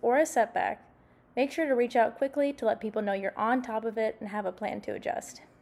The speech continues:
As I've learned, if there's a disconnect between what attendees or exhibitors expect and what the event intends to deliver,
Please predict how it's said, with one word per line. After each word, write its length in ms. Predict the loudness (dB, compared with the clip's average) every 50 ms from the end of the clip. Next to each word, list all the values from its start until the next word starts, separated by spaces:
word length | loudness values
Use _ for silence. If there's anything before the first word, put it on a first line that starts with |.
| _ _ _ _ _ _ _ _ _ _ _ _ _ _ _ _ _ _ _ _ _ _ _ _ _ _ _ _ -2
As 140 | 2 4
I've 220 | 6 6 6 6 4
learned, 320 | 2 2 0 -2 -4 -6 -6
if 100 | 0 2
there's 220 | 4 4 4 2
a 60 | 0
disconnect 580 | 0 0 0 0 0 -2 0 2 2 2 0 -4
between 300 | -10 -6 -6 -4 -2 0
what 180 | 2 0 2
attendees 480 | 0 -4 -6 -6 -6 -4 -2 -4 -4 -4 -2
or 100 | -2 -4
exhibitors 540 | -4 -4 -4 -4 -2 -2 -2 -4 -4 -6 -10
expect 540 | -18 -18 -10 -4 0 0 0 0 -2 -10 -20 _ _ _ _ _ _ -6
and 120 | -2 0
what 140 | 0 0 0
the 140 | 0 -4 -2
event 260 | 0 0 0 0 -2 -4
intends 380 | -6 -4 -2 -2 -2 -2 -4 -6
to 100 | -8 -6
deliver, 460 | -4 -2 -2 0 2 0 0 0